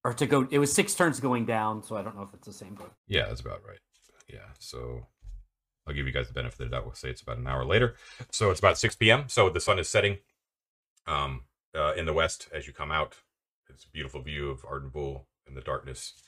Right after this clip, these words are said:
Speaker 2: Um, and you can see the twinkling lights of the guard tower in the distance, um, and of the broken head.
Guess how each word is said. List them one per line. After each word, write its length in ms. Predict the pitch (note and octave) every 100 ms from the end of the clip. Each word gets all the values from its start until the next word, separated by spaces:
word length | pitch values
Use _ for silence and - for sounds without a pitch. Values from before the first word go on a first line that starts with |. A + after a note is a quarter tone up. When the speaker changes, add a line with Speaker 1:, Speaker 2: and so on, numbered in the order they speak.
| _ _ _
Speaker 2:
Um, 140 | C#2
and 100 | C#2
you 60 | C#2
can 100 | C#2
see 120 | -
the 100 | D2+
twinkling 400 | - D#2+ C#2+ D2
lights 280 | C#2 C#2+ - -
of 180 | C2
the 120 | C2 C2
guard 320 | D2 D2 C#2+
tower 420 | D2+ D2+ D2 C2+ _ _ _ _ _ _ _ _ _ _ _ -
in 120 | F2
the 60 |
distance, 580 | D2 F#2 - G#2+ - - - E2
um, 320 | D#2+ D2+ D2
and 260 | E2+ D#2 D#2
of 260 | D2 D2
the 80 | C2+
broken 320 | C#2 D2 D2
head. 320 | B1+ C2+ A#1+